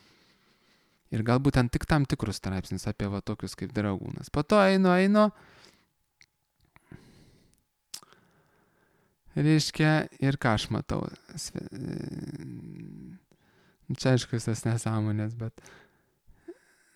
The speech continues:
nuomonių ringas. Antraštė: „Filmas, kuris išmokė mus mylėt kapitalizmą ir Ameriką.“ Atsidarau, jau fiksuojama.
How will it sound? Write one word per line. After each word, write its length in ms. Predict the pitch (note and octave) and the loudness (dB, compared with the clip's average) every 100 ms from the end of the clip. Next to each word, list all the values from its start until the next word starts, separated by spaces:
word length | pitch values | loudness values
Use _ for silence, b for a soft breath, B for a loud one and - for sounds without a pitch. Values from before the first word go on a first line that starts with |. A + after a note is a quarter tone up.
| B B C4+ D#4 D4 D4 C#4+ B B B B B2+ | B B -20 -20 -20 -20 -20 B B B B 2
nuomonių 480 | C3 C3 B2+ B2+ B2+ | 6 8 8 8 8
ringas. 560 | G2+ E2+ - - - - b b b b | 6 2 -4 -14 -16 -20 b b b b
Antraštė: 480 | A#2 G#2 G#2 G2+ A2 | 2 2 2 -2 -2
„Filmas, 420 | - F3+ A3 G3+ | 2 4 6 4
kuris 280 | - C3 A#2+ | 4 2 2
išmokė 400 | A2+ - C#3+ - B2 | 0 2 2 2 0
mus 180 | A#2 - | 0 2
mylėt 280 | A2+ A#2+ - | 2 2 0
kapitalizmą 680 | A2+ A2+ A2+ A2 B2 B2 | -4 -2 0 0 0 2
ir 80 | A2+ | 2
Ameriką.“ 400 | A2 F#2+ F2+ - - | 4 2 0 -2 0
Atsidarau, 1120 | F#3 - G3+ G3+ G#3 E3+ B2+ A#2+ A#2 A#2 A#2 - _ | 2 4 4 6 6 6 6 6 4 2 0 -6 _
jau 180 | - G2 | -4 -2
fiksuojama. 880 | G#2+ D#3 - - F#2+ E2+ - F#2 - | -2 -4 -4 -2 -2 -2 -2 -4 -6